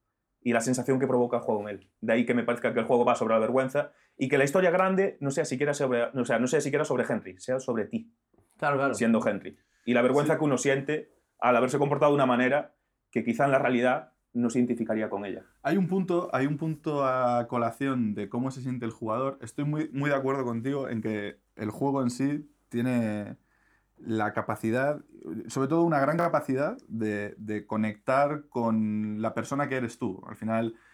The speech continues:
Speaker 3: si tú eres, eh, eh, el protagonista de un juego como Assassin's Creed,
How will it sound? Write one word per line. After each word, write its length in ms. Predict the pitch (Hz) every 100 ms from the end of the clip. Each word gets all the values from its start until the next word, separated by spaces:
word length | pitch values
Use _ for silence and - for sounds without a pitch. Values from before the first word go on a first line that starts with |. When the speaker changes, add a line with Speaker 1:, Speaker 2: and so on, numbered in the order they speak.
| _
Speaker 3:
si 200 | - 117
tú 180 | 104 131
eres, 560 | 127 123 120 120 120 -
eh, 760 | 117 110 107 107 101 92 85 85 - -
eh, 180 | 104 69 -
el 160 | 101 98
protagonista 640 | 104 104 107 120 120 117
de 60 | 117
un 80 | 117
juego 200 | 135 123
como 220 | 117 110
Assassin's 380 | 127 123 117 -
Creed, 320 | 139 147